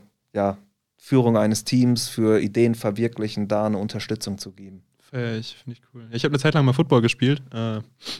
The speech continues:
Speaker 2: also aus, aus deiner Sicht dann so der, der Pussy-Sport ein bisschen. Rugby stelle ich mir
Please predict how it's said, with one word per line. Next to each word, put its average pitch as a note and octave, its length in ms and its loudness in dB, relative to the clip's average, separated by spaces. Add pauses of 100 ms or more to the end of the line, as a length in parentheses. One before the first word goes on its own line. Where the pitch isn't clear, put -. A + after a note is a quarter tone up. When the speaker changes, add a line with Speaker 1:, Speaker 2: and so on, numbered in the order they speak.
(120)
Speaker 2:
also G#2 300 -4 (260)
aus, - 280 -10
aus A2 140 -6
deiner A2+ 240 2
Sicht G2+ 220 -4
dann G#2 140 0
so - 120 -8
der, G2+ 140 0
der - 220 0
Pussy-Sport A2 500 0
ein - 60 -20
bisschen. B2+ 380 2 (260)
Rugby C3 300 2
stelle C3 220 4
ich A#2+ 120 0
mir A2 280 2